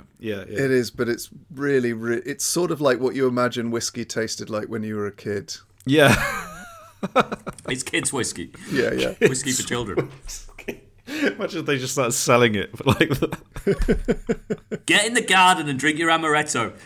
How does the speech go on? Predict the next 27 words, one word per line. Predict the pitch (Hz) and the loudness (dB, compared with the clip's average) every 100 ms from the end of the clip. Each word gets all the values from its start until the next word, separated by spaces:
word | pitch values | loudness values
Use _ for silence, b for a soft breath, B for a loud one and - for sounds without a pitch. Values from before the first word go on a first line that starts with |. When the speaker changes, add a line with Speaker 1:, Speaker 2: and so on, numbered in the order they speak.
| B | B
Speaker 1:
What, | 202 | 6
you | 170 | 6
mean | 170 151 | 6 4
so | 175 | 6
it | 156 | 6
hasn't | 151 143 | 6 4
got | 143 | 4
alcohol | 143 156 151 101 | 4 4 0 -6
in | |
it? | 101 | 0
No, | 180 226 | 4 6
it's | - | 6
got | - | 2
alcohol | 170 185 120 107 | 0 0 -2 -10
in | 92 | -10
it, | 107 - | -14 -6
but | 113 | -6
it | 110 | -4
just | 107 113 | -4 -4
tastes | - 123 - - 123 | -2 -2 -2 -4 -4
nice, | 98 87 - | -8 -6 -6
so | - 113 | -4 -4
kids | 101 147 120 - | 0 4 4 2
will | 107 | -4
love | 104 101 | -4 -4
it, | 95 - | -8 -14
you | - | -16